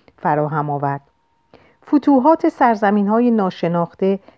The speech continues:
زمینه‌ساز امپراتوری‌های گسترده نوین شد و منزلت علم در فراهم آوردن آگاهی برای گسترش باز هم بیشتر این امپراتوری‌ها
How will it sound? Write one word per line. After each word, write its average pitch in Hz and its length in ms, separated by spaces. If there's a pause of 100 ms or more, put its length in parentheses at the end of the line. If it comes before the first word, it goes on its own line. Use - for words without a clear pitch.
زمینه‌ساز 220 800
امپراتوری‌های 185 1000
گسترده 175 680
نوین 156 340
شد 147 260 (640)
و 165 60
منزلت 170 720
علم 180 240 (320)
در 202 140
فراهم 202 560
آوردن 202 560
آگاهی 175 540
برای 202 420
گسترش 202 720
باز 175 460
هم 170 220
بیشتر 226 560 (320)
این 226 200
امپراتوری‌ها 156 1080